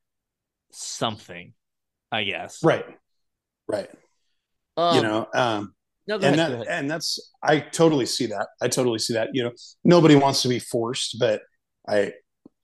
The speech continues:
Speaker 2: like I said, in my own experience, I wish that I would have been made to do that sooner. Um,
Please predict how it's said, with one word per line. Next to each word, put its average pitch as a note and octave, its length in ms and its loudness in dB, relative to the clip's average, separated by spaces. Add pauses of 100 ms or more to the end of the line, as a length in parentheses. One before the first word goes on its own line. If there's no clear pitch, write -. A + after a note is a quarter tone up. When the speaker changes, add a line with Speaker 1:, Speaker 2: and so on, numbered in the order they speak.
(280)
Speaker 2:
like B2 160 2
I A2 60 2
said, A2+ 320 0
in B2 120 2
my A#2 220 -2
own A2+ 240 -6
experience, A2+ 800 0
I G#2 180 2
wish G#2+ 600 0 (120)
that G#2+ 260 0
I G#2 100 0
would G#2 200 2
have G#2 100 -6
been G#2 160 -2
made G#2 200 -4
to G#2 60 -2
do A2 180 0
that G#2 200 2
sooner. A#2+ 380 0 (1120)
Um, G2+ 540 -2